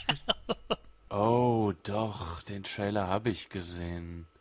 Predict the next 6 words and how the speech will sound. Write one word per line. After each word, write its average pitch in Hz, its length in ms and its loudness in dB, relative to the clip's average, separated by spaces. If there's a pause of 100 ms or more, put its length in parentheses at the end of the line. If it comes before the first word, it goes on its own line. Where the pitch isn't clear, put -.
(240)
McCall, 139 640 12
gespielt 131 320 2
von 175 120 2
Denzel 131 280 4
Washington, 123 600 2
hat 135 320 6